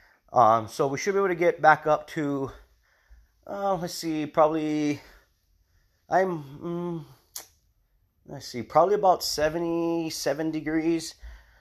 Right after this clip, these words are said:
um, considering the weather. We'll see, though. But at least it is working, um, because if I didn't have anything trying to heat it, um, you know, to help warm it up,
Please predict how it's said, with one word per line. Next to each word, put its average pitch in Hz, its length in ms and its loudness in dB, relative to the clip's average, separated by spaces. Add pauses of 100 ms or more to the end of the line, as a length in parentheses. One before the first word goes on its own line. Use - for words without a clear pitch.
(160)
um, 113 600 2 (100)
considering 135 480 -6
the 127 80 -2
weather. 127 500 -2
We'll 135 120 -4
see, 123 240 -8
though. 127 260 0 (580)
But 147 120 8
at 151 100 6
least 202 240 -2
it 175 60 -8
is 170 120 -2
working, 139 440 -4 (460)
um, 120 160 2
because 131 240 0
if 131 120 0
I 160 80 8
didn't 175 200 0
have 156 200 4
anything 143 520 -4
trying 135 300 -2
to - 60 -12
heat 147 220 -6
it, - 260 0 (540)
um, 117 340 2 (140)
you 147 80 -8
know, 120 100 -2
to 117 160 -8
help 127 240 2
warm 127 280 2
it 117 100 4
up, 131 300 2